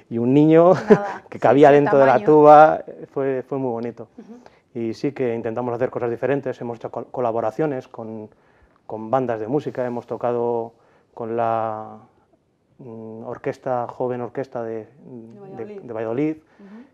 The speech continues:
Speaker 1: En Valladolid hemos tocado con la banda de Carrión,
Speaker 2: Ujú.
Speaker 1: pues cosas diferentes.
Speaker 2: Muchas
Speaker 1: Y luego,
Speaker 2: colaboraciones.
Speaker 1: sí.
Speaker 2: ¿En Palencia solo salen el lunes santo?
Speaker 1: Sí, en Palencia salíamos,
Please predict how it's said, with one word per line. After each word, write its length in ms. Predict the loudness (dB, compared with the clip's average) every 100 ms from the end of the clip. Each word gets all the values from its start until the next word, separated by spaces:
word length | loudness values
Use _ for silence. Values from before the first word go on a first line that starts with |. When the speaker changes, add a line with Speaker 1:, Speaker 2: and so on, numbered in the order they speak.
| _
Speaker 1:
En 100 | -12
Valladolid 480 | -6 -2 -2 -2 -4 -8
hemos 160 | -14
tocado 260 | -12 -10 -10
con 240 | -10 -12 -10
la 680 | -10 -8 -10 -10 -12 -14 -14
banda 240 | -10 -8 -8
de 80 |
Carrión, 560 | -8 -4 -2 -2 -2 -12 -20
Speaker 2:
Ujú. 340 | -20 -20 -20 -20 _ _ -20 -20 _ _
Speaker 1:
pues 180 | -14 -12
cosas 300 | -10 -8 -6
diferentes. 760 | -4 0 -2 -4 -10 -12 _
Speaker 2:
Muchas 280 | -20 -20 -14
Speaker 1:
Y 20 |
luego, 160 | -10 -8
Speaker 2:
colaboraciones. 500 | -6 -8 -10 -16 -12
Speaker 1:
sí. 340 | -8 -8 -10 -20 -18
Speaker 2:
¿En 120 | -10
Palencia 340 | -8 -8 -10 -10
solo 160 | -10
salen 340 | -8 -10 -10 -12
el 120 | -14
lunes 220 | -12 -12
santo? 400 | -12 -14 -12 -16 -20 _ _ _
Speaker 1:
Sí, 180 | -20 -20 _
en 160 | -20 -14
Palencia 880 | -8 -8 -6 -2 0 2 2 0 -4 _ _ _ _ _ _ _ _ _
salíamos, 760 | -12 -6 0 0 0 -4 -14 -20